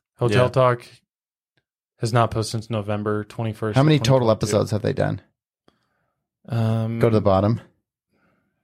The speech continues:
Speaker 2: It's interesting.
Speaker 1: Ten.
Speaker 3: Oh.
Speaker 2: It's interesting.
Speaker 3: How'd they get at the top?
Speaker 1: I don't
Speaker 3: 'Cause
Speaker 1: know.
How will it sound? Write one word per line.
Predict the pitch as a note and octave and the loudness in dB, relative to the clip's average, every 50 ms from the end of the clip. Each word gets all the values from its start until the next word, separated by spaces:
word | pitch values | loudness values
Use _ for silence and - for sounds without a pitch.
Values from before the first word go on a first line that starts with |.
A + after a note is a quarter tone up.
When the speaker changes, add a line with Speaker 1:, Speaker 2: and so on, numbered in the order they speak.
| _ _ _ _ _ _ _ _ _ _ _ _ _ - | _ _ _ _ _ _ _ _ _ _ _ _ _ -4
Speaker 2:
It's | - A#2 - B2+ | -4 -2 0 2
interesting. | C3 B2+ D3 C#3 - D3 C3+ A#2+ A2 F#2+ | 0 0 0 0 2 2 2 2 0 -2
Speaker 1:
Ten. | - - A2+ A2 A2 A2+ A2+ - _ _ _ _ _ _ _ _ _ - | -2 -2 -2 -2 -2 -4 -8 -12 _ _ _ _ _ _ _ _ _ -4
Speaker 3:
Oh. | - - C#3+ G2+ - - | 0 0 0 0 2 0
Speaker 2:
It's | C#3+ C3+ - E3 | 0 2 2 0
interesting. | D#3+ D#3+ F#3 F3 - F3+ D#3 | 2 2 0 2 2 2 2
Speaker 3:
How'd | C3+ B2+ | 2 2
they | E3+ F#3 | 0 0
get | A#2+ B2 A#2 G#2 | 2 0 0 0
at | G2 - | 0 -4
the | G#2 | -6
top? | - - G#2+ F#2+ G2+ - - | -6 -4 -4 -4 -4 -6 -6
Speaker 1:
I | B2 | -6
don't | C3 C3 | -4 -2
Speaker 3:
'Cause | C3 C#3 C3 | 0 0 2
Speaker 1:
know. | A#2+ A2 | 0 0